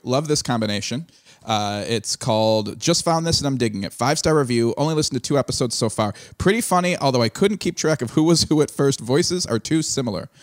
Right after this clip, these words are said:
We also don't do a good job of saying who we are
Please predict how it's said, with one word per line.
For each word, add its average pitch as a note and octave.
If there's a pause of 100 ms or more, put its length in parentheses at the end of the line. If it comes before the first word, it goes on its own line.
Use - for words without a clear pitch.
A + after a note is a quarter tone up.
(220)
We F3+
also F4
don't D#3
do D3
a A#2+
good A#2
job G#2
of E2+
saying E2+
who F#2
we F2
are D#2